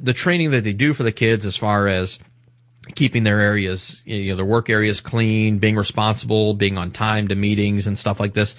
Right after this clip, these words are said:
Um, I like that. It's, you know, freaking parents don't do that to their kids. It's nice to see that these do. Well, not a lot of, can't say that.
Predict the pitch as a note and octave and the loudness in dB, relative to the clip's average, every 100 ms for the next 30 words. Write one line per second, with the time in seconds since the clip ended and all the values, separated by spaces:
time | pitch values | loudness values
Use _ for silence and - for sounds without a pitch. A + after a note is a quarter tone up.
0 | - - - G#2 G#2+ G#2 G2 G#2 - - | -18 -20 -8 -4 -2 -2 -4 -6 -10 -8
1 | G#2+ G#2+ A2+ A2 - F#2+ F#2+ G2 - - | -6 -2 -2 -2 -4 -6 -6 -10 -14 -20
2 | - - A2 F2+ F2 - - - - F#2+ | -20 -14 -8 -6 -6 -10 -20 -12 -4 -2
3 | A2 A2+ G#2+ - F#2 F2+ G2 F2 - F2+ | 0 2 2 0 -2 2 2 2 0 -2
4 | F2 F2+ F2 F#2+ G2 F#2+ - - F#2 F#2+ | 0 -2 -2 -2 0 -2 -4 -4 -2 -4
5 | - - G#2+ G2+ G2+ G#2+ - D#2+ E2 F#2 | -8 -18 -14 -4 0 -2 -4 -12 -10 -8
6 | F2 G2 A2 G2 F2 E2 F#2+ - - - | -8 -6 -4 -4 -4 -8 -12 -16 -20 -20
7 | - - _ - - G2+ G#2+ F2+ | -20 -20 _ -12 -6 -4 -4 -6